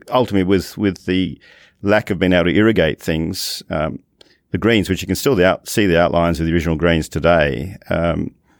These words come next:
as defined by some of the greenside bunkering, um, b-, became sand scrapes, probably, I don't know, the fifties or sixties, they became sand scrapes. Faithful to the midpoint of each green, <laughs> basically, you, you'll find a little round sand scrape there today.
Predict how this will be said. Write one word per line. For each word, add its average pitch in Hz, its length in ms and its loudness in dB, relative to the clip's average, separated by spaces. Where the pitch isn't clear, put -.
as 87 180 0
defined 85 440 0
by 80 220 2
some 87 200 -2
of 76 60 -2
the 80 60 -2
greenside 80 520 0
bunkering, 82 640 -4
um, 85 320 0
b-, 85 180 -10
became 90 480 0
sand 90 320 0
scrapes, - 440 -6
probably, 82 460 -4
I 76 40 -2
don't 76 140 -4
know, 80 120 -4
the 82 80 -10
fifties 90 400 -8
or 85 80 -10
sixties, - 480 -14
they - 120 -8
became 82 400 -2
sand 87 300 -6
scrapes. - 380 -8
Faithful 107 500 -2
to 95 120 -8
the 80 120 -2
midpoint 101 540 0
of 85 240 -2
each 110 240 -4
green, 107 320 0
<laughs> 95 120 0
basically, 104 420 0
you, 98 160 2
you'll 92 200 0
find 95 340 2
a 90 100 2
little 90 320 -2
round 92 340 2
sand 90 320 2
scrape 85 300 0
there 87 180 2
today. 85 500 0